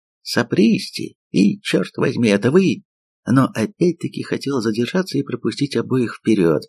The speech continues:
чего они, однако, не поняли, вернее, не заметили, так как не усмотрели в его манёвре никакого смысла. Напротив, искренне радуясь встрече с итальянцем,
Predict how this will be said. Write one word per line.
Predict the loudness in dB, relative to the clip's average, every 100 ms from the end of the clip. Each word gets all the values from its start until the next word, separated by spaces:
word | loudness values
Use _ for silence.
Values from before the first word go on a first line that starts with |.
| _ _ _
чего | -2 0 2
они, | 0 0 -2
однако, | -2 -4 -4
не | -6 -4
поняли, | -4 -6 -8 -16 _ _
вернее, | 4 4 6 2
не | 2 0
заметили, | 0 0 0 -2 -2 _ _ _
так | -2 0
как | -2 -2
не | -2 -2
усмотрели | -2 -4 -4 -2 -2 0
в | 4
его | 4 4
манёвре | 2 0 -2 0
никакого | 0 -2 -4 -4 -4 -4
смысла. | -6 -10 -12 -14 -18 _ _ _ _ -4
Напротив, | -2 0 -2 -2 -2 -2
искренне | -2 -4 -6 -6
радуясь | -2 -2 0 -2
встрече | -2 -4 -4 -4
с | -8
итальянцем, | -8 -8 -6 -6 -6 -6 -8